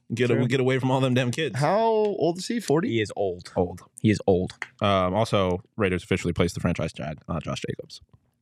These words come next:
Speaker 3: I thought you were gonna say Derek Carr.
Speaker 1: No.
Speaker 2: <sighs>
Speaker 1: That would be
Speaker 2: David
Speaker 1: a little
Speaker 2: Cook?
Speaker 1: too late.
Speaker 2: Unlucky. Uh, guys, let's take a look at the rest of the round one slate for the Pac-twelve tournament.
Speaker 3: Forty-one years old, by the way.
Speaker 2: Philip Rivers,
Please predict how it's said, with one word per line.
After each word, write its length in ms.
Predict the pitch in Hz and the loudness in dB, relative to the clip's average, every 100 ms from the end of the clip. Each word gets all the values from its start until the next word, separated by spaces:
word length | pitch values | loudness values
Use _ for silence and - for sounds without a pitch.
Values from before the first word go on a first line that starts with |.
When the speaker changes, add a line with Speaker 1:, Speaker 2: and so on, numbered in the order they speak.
| - | 0
Speaker 3:
I 40 | 123 | 4
thought 80 | |
you 60 | 110 | 4
were 20 | 104 | 2
gonna 60 | |
say 120 | 104 101 | 0 2
Derek 240 | 90 - | 2 2
Carr. 280 | 104 69 120 _ _ | 0 0 -2 _ _
Speaker 1:
No. 160 | 120 92 - | -4 -2 0
Speaker 2:
<sighs> 40 | - - - 123 - - - - | -2 -2 0 0 -2 -12 -12 -2
Speaker 1:
That 100 | 143 | 2
would 80 | 135 | 2
be 60 | 104 | 2
Speaker 2:
David 80 | 117 | 2
Speaker 1:
a 20 | |
little 140 | 160 | 2
Speaker 2:
Cook? 40 | 156 | 2
Speaker 1:
too 80 | |
late. 220 | 156 101 - - - - _ _ _ - | 0 0 -2 -14 -14 -16 _ _ _ -2
Speaker 2:
Unlucky. 380 | 107 95 95 92 _ - - _ _ | 0 0 0 -2 _ -16 -16 _ _
Uh, 140 | 143 143 | 0 2
guys, 260 | 143 131 | 2 0
let's 160 | 139 127 | 0 0
take 140 | 175 | 2
a 20 | 151 | 2
look 140 | 147 | 2
at 40 | |
the 60 | 143 | 2
rest 280 | 123 120 - | 2 0 0
of 160 | 120 113 | 0 2
the 240 | 110 107 | 2 0
round 380 | - 117 120 117 | 2 2 4 4
one 140 | 110 110 | 4 2
slate 420 | - 123 110 - - | 0 0 0 -2 -4
for 60 | |
the 80 | 101 | -4
Pac-twelve 420 | 98 104 - 101 | 0 0 2 0
tournament. 380 | 95 117 110 107 - | 2 2 2 0 0
Speaker 3:
Forty-one 320 | 143 135 117 | 0 2 -2
years 160 | 104 98 | -2 -2
old, 160 | 85 | -4
by 100 | 95 | -4
the 60 | 82 | -4
way. 100 | 123 127 _ - 98 - | -6 -10 _ -8 -6 -6
Speaker 2:
Philip 220 | - 104 107 | 2 2 4
Rivers, 320 | 107 131 | 2 0